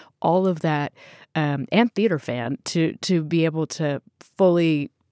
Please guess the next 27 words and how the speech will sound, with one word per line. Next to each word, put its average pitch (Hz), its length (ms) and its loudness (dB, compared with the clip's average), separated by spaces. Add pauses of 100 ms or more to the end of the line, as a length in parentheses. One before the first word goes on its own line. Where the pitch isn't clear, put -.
complete 160 400 -4
this 156 140 -6
project. 147 480 -6
And 160 140 -2
if 156 80 -4
I 175 80 2
had 190 180 0
known 170 280 0
how 156 200 0
hard 143 220 -2
it 143 60 -4
would 147 100 -6
be 147 120 0
or 147 60 -2
how 147 140 -4
long 139 200 -4
it - 120 -12
would - 160 -8 (100)
have 160 140 -8
taken, 143 320 -4
I 143 80 -4
might 143 220 -2
have 143 100 -8
been 139 200 -4
like, 139 260 -6
"Mm, 294 600 -4 (580)
no." 170 380 0